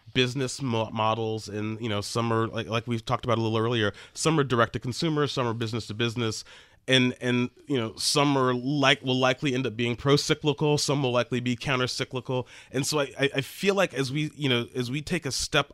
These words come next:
up and look broadly at our portfolio, we do have a range of, of, of really interesting business models in, in, in targets of, of the economy that are different. You know, we've got some healthcare companies, we've got some retail or e-commerce companies, we've got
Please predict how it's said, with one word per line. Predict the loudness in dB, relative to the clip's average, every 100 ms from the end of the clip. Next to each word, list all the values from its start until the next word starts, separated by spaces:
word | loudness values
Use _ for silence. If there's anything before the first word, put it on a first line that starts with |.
| 0
up | 2 2 0 -6
and | -2 0
look | -2 -4
broadly | -4 0 2 2 0 0
at | 0
our |
portfolio, | -2 -4 -8 -4 0 2 2 0 -6 -18 -2
we | 0
do | 2 2
have | 4
a | 2
range | 2 2 4 6 4 2 2
of, | 2 0 -2 -4
of, | -4 -4 -8
of | -10 -8 -2
really | 0 2 0
interesting | -2 -4 -4 -2
business | -2 -2 -4
models | -2 0 0 0 -2 -4 -16 -20 -10 0
in, | 2 2 0 -2
in, | 0 2 0 -4 -12 _
in | -4 -2 -6 _ 0
targets | 2 4 4 2 -2 -2
of, | 0 -2 -2
of | -4 -2
the | -2
economy | -2 0 0 2 2 0
that | 0
are | -2
different. | -2 -4 -4 -6
You | -4 -4
know, | -4
we've | -4
got | -4 -4 -8 -20 -10
some | -2 4
healthcare | 6 4 -2 -2
companies, | -6 -8 -6 -6 -6
we've | -2
got | 2 2 2
some | -2 0 -2 -2
retail | -4 -2 -2 -2 -2 -4
or | -6 -4
e-commerce | -6 -2 -2 0 -2 -4
companies, | -6 -4 -6 -6 -6
we've | -6
got | 0 -2